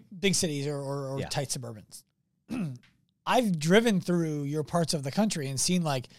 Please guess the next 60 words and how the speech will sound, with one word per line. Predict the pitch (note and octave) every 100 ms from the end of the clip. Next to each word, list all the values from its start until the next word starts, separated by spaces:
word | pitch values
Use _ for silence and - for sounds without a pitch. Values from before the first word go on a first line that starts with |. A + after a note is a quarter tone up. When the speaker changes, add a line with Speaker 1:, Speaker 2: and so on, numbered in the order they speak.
| - _ _ _ C3+
Speaker 1:
"This | D#3 A3+ - -
town | - - B3 D4 A#3+
is | D3+ C3
coming" | - D3+ A2 E3 _ _ _ _ -
on | F3
a |
sign. | E3+ - A#3 D3+ A2 G#2+
Speaker 2:
Yes. | D3 - - -
Speaker 1:
Like, | F#3+ D3
"Buy | G3
your | A3+ A3
house | G3+ G#3+ G#3+
in |
this | G3+ F3+
town | - A#3+ A#3 A#3
now." | F#3+ B2+
Speaker 2:
Yes. | F#2+ D#2+ - A#2+ - C3+
<laughs> |
Speaker 1:
I'm | F#3+
like, | F#3+ D#3+ D#3
"What | A#3
does | E4 C4
that | B3+ A#3
mean?" | G#3+ F3+ G3+ F4 D3 A2
Speaker 2:
Yes. | A#2 A2+ - -
Speaker 1:
There's | C#4 D4+
no, | C#4
where | C#4 E4
would | D#4
you | D#4
put | - F#4+ F#4
a | B3
town | G3+ D#3+ C3
here? | A#2 G#2 E2
Speaker 2:
Yeah. | D3 E3 -
Speaker 1:
There's | F3+ G3
no | A3
room | A#3 C#4 A#3
for | F3+ A2
'em. | C2+ - _ _ _ _ _
Uh, | E3 D#3 C3+
Speaker 2:
There's | C3+
no | C#3 D#3
Speaker 1:
so |
Speaker 2:
land. | E3+ A3 F#2 -
We're | C3
Speaker 1:
Right. | C3+
Speaker 2:
completely | C#3 D#3+ D3
built | C#3 C#3
out. | G3+ - _
Speaker 1:
Right. | F3+ E3+ -
So | F3+
what | F3
you're | F#3 G3+
just, | F#3 -
what | F3+
you're | F3 G3
saying | - E3 D#3+
is, | D3 C3
like, | C#3+ B2+